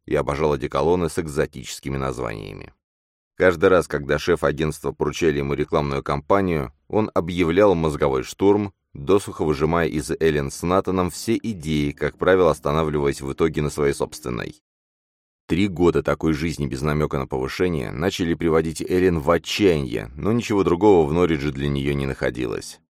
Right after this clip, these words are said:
Затем агентство узнало о прибылях Бродза, и она потеряла невинность.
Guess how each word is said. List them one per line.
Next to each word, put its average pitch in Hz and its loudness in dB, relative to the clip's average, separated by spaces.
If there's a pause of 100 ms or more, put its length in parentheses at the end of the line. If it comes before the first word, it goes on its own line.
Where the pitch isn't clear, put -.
(920)
Затем 123 0
агентство 120 0
узнало 90 4
о 95 2
прибылях 71 -2
Бродза, 69 -2 (120)
и 76 -2
она 71 0
потеряла 65 -4
невинность. 58 -10